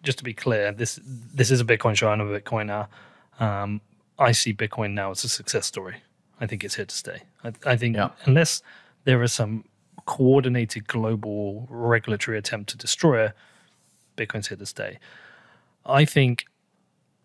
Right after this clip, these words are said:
Speaker 1: despite what some listeners might get angry about me saying this, I think E-, Ethereum is arguably a success story in certain metrics, in that it has survived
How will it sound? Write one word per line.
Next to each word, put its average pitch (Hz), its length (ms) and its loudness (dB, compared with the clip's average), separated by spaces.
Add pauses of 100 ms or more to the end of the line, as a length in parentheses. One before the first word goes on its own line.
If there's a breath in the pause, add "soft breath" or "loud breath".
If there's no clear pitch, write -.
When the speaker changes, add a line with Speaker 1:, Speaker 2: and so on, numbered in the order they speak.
(260)
Speaker 1:
despite 127 460 0
what 131 320 2
some 113 260 -2
listeners 120 560 2
might 131 160 0
get - 120 -2
angry 120 260 4
about 127 220 2
me 131 100 2
saying 120 260 0
this, 139 240 0
I 147 100 6
think 139 380 0
E-, - 60 -10 (180)
Ethereum 131 580 2
is 131 160 -2 (320)
arguably 123 640 2
a 104 40 -6
success - 460 0
story 117 280 -4
in 110 60 -4
certain 104 280 -2
metrics, - 540 -6
in 147 180 6
that 120 160 4
it 117 140 0
has 113 120 0
survived 110 800 2